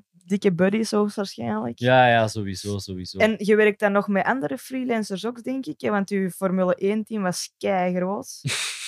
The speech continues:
Speaker 1: Dat was echt, ik was, eh,
Speaker 2: Zestien man of
Speaker 1: ik was,
Speaker 2: zo,
Speaker 1: ja,
Speaker 2: ja.
Speaker 1: ik was aan de week die, eh,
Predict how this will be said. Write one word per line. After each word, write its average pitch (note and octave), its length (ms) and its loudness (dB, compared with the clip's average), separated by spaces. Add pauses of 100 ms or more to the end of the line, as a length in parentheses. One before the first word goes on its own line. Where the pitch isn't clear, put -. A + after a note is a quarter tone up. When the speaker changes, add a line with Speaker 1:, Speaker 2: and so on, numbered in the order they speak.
(120)
Speaker 1:
Dat G3+ 120 6
was G#3 180 4
echt, - 640 0
ik A#3 120 2
was, G#3 120 2
eh, G#3+ 60 6
Speaker 2:
Zestien G#3+ 360 6
man D#3 160 2
of D#3+ 120 0
Speaker 1:
ik - 120 -12
was, G#3+ 140 6
Speaker 2:
zo, D#3 60 2
Speaker 1:
ja, A3 140 8
Speaker 2:
ja. F#3+ 80 6
Speaker 1:
ik - 60 0
was G#3 160 0
aan G3+ 120 2
de F#3 100 2
week G3 320 2
die, F#3+ 260 0
eh, F3 180 2